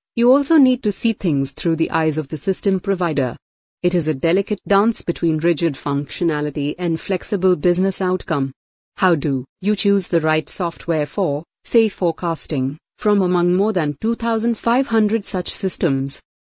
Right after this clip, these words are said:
How do you link this system to the other systems it needs to work closely with, say, inventory management software? How do you pick the right inventory management software from among more than two thousand systems that claim to do more or less the same thing?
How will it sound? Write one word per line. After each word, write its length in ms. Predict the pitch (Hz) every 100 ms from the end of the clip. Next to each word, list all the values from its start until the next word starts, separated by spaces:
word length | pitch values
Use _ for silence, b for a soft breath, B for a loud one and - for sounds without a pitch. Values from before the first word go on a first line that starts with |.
| _ _
How 180 | 254 262
do 80 | 254
you 180 | 247 233
link 280 | 202 202 -
this 160 | 190
system 440 | - 175 - 196 190
to 80 | 151
the 160 | 139 -
other 220 | 170 180
systems 600 | - 175 - 175 160 151
it 160 | 180 -
needs 480 | 196 147 127 - -
to 80 |
work 240 | 185 151 143 -
closely 500 | 180 175 180 170 151
with, 380 | 151 131 - - _
say, 220 | - - 165
inventory 560 | 175 170 165 - 170
management 640 | 160 170 196 196 220 220
software? 600 | - 208 190 - 151 131 - _ _ _ -
How 260 | - 220
do 120 | 226 240
you 160 | 262
pick 220 | 269 208
the 140 | - 160
right 260 | 165 214 -
inventory 500 | 170 147 143 160 156
management 680 | 151 175 180 - 180 170
software 540 | - 175 160 - 165 151
from 280 | - 170 156
among 320 | 143 139 139
more 180 | 151 156
than 240 | 147 147
two 140 | - 226
thousand 480 | - 170 160 170 165
systems 520 | 160 - 233 254 -
that 200 | 170 -
claim 320 | 202 202 202
to 100 | 277
do 160 | 208 196
more 200 | 196 202
or 160 | 190
less 260 | 175 156 160
the 120 | 165
same 320 | - 208 208
thing? 340 | 190 165 135